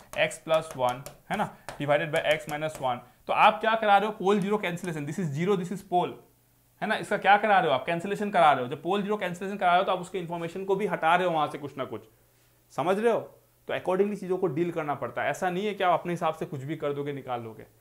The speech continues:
है ना। ये आप तब करते हो जब आपको लिमिटिंग वैल्यू से मतलब होता है, जब आपको उस पर्टिकुलर जगह पे वैल्यू से मतलब है, तब आप ऐसे चीज़ों को नहीं कर सकते, समझ रहे हो। तो मैथमेटिक्स को समझो अच्छे से, अपने हिसाब से कुछ भी कर दोगे तो नहीं होता है मैथमेटिक्स में, समझ रहे हो,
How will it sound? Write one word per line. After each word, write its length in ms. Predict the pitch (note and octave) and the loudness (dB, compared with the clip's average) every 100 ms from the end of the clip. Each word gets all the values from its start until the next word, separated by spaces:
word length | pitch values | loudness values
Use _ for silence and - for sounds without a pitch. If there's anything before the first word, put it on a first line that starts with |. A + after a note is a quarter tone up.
| _ _ _ | _ _ _
है 80 | F3 | -4
ना। 120 | G#3 | 0
ये 240 | D3 D3+ F#3 | 0 2 4
आप 220 | G3 G3 | 4 4
तब 180 | A3 G#3 | 2 4
करते 240 | G3+ F#3 | 2 2
हो 40 | G3 | 0
जब 140 | F#3 | 0
आपको 200 | F#3 G3+ | 0 -2
लिमिटिंग 540 | D#3+ C#3+ E3+ F3+ G#3+ G3+ | -4 -4 -4 -2 -2 -2
वैल्यू 140 | F#3+ | -2
से 120 | F#3+ | -4
मतलब 280 | F3 D#3+ C#3+ | -4 -2 -2
होता 220 | B2+ A2+ | -2 -6
है, 100 | F2+ - _ _ _ - | -10 -14 _ _ _ -6
जब 120 | D#3+ | -2
आपको 200 | E3+ - | -2 -2
उस 100 | G#3 | -2
पर्टिकुलर 400 | F3 E3 F#3 G#3 | 0 0 0 0
जगह 300 | C#3 E3 F#3+ | 2 4 4
पे 140 | G3+ G3+ | 4 2
वैल्यू 180 | F#3+ | 0
से 120 | F#3 F3+ | -2 -6
मतलब 260 | F3 F#3 | -8 -8
है, 60 | F3+ | -2
तब 60 | |
आप 160 | F3+ F3 | 0 2
ऐसे 180 | D#3+ F3 | 0 -4
चीज़ों 220 | F#3 F3+ | -6 -6
को 100 | F3+ | -4
नहीं 200 | D3 F3 | -4 -4
कर 160 | F3 C#3+ | -4 -6
सकते, 360 | C3+ - A2+ - _ _ _ _ _ _ _ C3 | -8 -10 -14 -14 _ _ _ _ _ _ _ -8
समझ 180 | F#3 | -6
रहे 120 | G3 F#3+ | -2 -2
हो। 60 | |
तो 100 | - | -4
मैथमेटिक्स 500 | B2+ - F#3+ G3+ G3+ | -10 -10 -10 -8 -8
को 80 | A3 | -8
समझो 400 | G#3+ C3+ D3 F3 | -8 -8 -6 0
अच्छे 320 | F#3 - B2+ | 0 0 -8
से, 100 | A#2+ | -10
अपने 260 | - - F3 | -10 -8 -8
हिसाब 280 | E3+ E3+ F#3 | -6 -6 -6
से 60 | |
कुछ 160 | D#3+ C#3 | -8 -8
भी 140 | E3+ | -8
कर 160 | E3 D3 | -8 -8
दोगे 220 | D#3 E3 | -10 -10
तो 100 | E3+ | -10
नहीं 180 | E3 F#3 | -8 -6
होता 220 | B2+ F#2+ | -8 -10
है 160 | E2 - _ A#2+ | -14 -18 _ -12
मैथमेटिक्स 480 | A#2+ A#2+ A2 A2 | -10 -10 -10 -16
में, 80 | A2 | -20
समझ 240 | - D3 F3+ | -14 -10 -6
रहे 140 | G3+ | -8
हो, 140 | C#3+ | -8